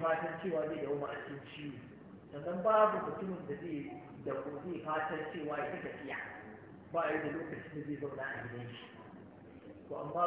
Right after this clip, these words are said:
su ko mata suna yin jinin al'ada ne a matsayin tukur. Idan ka ga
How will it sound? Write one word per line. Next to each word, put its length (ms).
su 140
ko 260
mata 440
suna 260
yin 240
jinin 280
al'ada 560
ne 200
a 100
matsayin 400
tukur. 320
Idan 340
ka 100
ga 100